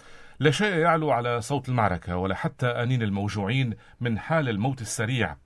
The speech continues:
التي أوصل العهد وتياره وحزبه الحاكم الشعب إليها، وها هي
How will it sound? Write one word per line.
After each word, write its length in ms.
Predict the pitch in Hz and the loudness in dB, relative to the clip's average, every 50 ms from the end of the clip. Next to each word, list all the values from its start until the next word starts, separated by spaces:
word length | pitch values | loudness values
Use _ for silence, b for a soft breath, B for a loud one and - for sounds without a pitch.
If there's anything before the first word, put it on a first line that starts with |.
| _ _ _ - | _ _ _ -2
التي 260 | 113 107 101 - 110 | -2 -2 -2 -4 -6
أوصل 400 | 110 135 165 160 135 - - 113 | -4 -2 -2 -2 -2 -2 -2 -2
العهد 320 | 104 95 95 113 120 117 117 | -2 0 -2 -2 -2 -2 -2
وتياره 540 | 104 95 - 107 95 98 131 135 127 120 | -2 -2 -2 -2 0 2 2 2 2 2
وحزبه 720 | 113 107 104 92 95 98 123 120 101 123 139 120 107 101 98 | 2 2 0 0 -2 -4 -6 -6 -4 -4 -4 -2 -2 -2 -2
الحاكم 520 | 92 - 110 117 - - - 123 120 113 113 B B B B B B B 131 | 0 2 2 2 2 2 0 0 0 -2 -4 B B B B B B B -2
الشعب 400 | 131 - - 185 185 170 143 127 | -2 -2 0 2 2 2 2 0
إليها، 460 | 117 117 113 95 80 78 90 80 - b b b b b b | 0 0 0 0 0 -2 -4 -4 -6 b b b b b b
وها 360 | 113 117 107 95 101 92 85 | 0 0 2 2 2 0 0
هي 340 | 95 127 156 143 131 131 127 | 0 0 2 4 4 4 2